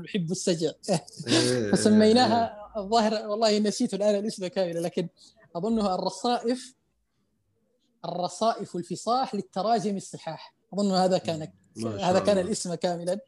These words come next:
Speaker 2: ما شاء
Speaker 1: لكن
Speaker 2: الله.
Speaker 1: إذا أردنا أن نصطلح نقول في
Speaker 2: أ-،
Speaker 1: الرصائف،
Speaker 2: أذكر أسماء
Speaker 1: تراجم الرصائف.
Speaker 2: الأخوة ال-، الآخرين كي نحييهم هنا ونشكرهم يعني.
Speaker 1: آه،
Speaker 2: اللي معك.
Speaker 1: هو يح-، يحيى فتحي، هم ال-، الآن موجودين معنا، يحيى فتحي.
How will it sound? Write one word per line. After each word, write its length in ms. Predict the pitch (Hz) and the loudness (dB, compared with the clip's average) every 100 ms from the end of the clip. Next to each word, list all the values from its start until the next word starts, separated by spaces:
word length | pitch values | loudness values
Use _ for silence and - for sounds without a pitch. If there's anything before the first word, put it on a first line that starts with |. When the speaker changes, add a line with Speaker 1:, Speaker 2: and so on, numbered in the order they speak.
| _ _ - | _ _ -8
Speaker 2:
ما 180 | 110 113 | -4 -2
شاء 80 | - | 0
Speaker 1:
لكن 140 | 220 | 2
Speaker 2:
الله. 260 | 220 247 254 | 2 0 2
Speaker 1:
إذا 120 | 247 | 4
أردنا 320 | 254 247 214 | 2 2 -4
أن 160 | 196 190 | -6 -12
نصطلح 300 | - 262 220 | -10 -8 -6
نقول 260 | 233 - | -2 2
في 60 | 202 | 4
Speaker 2:
أ-، 20 | |
Speaker 1:
الرصائف، 280 | 196 220 196 | 4 4 4
Speaker 2:
أذكر 260 | 208 202 | 6 6
أسماء 140 | 185 202 | 6 6
Speaker 1:
تراجم 240 | 196 180 | 6 8
الرصائف. 120 | 185 | 6
Speaker 2:
الأخوة 180 | 190 170 | 6 4
ال-، 320 | 160 156 143 | 6 4 0
الآخرين 760 | 135 139 135 127 147 156 160 147 | -2 -2 0 -2 0 2 2 2
كي 160 | 127 123 | 2 0
نحييهم 580 | 120 127 131 135 110 110 | 0 2 4 2 2 0
هنا 240 | 123 113 | 0 0
ونشكرهم 640 | 95 95 - 120 113 85 85 | -2 -6 -6 -2 -2 -2 -6
يعني. 320 | 78 - - - | -6 -8 -12 -4
Speaker 1:
آه، 320 | 190 190 190 | -2 0 -2
Speaker 2:
اللي 160 | 117 123 | 0 0
معك. 260 | 120 180 - | 0 -2 -2
Speaker 1:
هو 160 | 233 226 | 2 2
يح-، 340 | 220 226 - - - - | 4 2 0 -12 -18 -10
يحيى 400 | 208 220 - 202 | 0 0 2 0
فتحي، 460 | - 185 - 180 240 | 0 -4 -6 -8 -8
هم 180 | 180 185 | -8 -8
ال-، 120 | 175 | -8
الآن 240 | 165 170 170 | -10 -10 -12
موجودين 400 | 160 160 165 165 | -14 -20 -16 -8
معنا، 160 | 160 156 | -4 -2
يحيى 260 | 180 175 | 2 2
فتحي. 460 | 165 170 - 214 | 2 0 2 2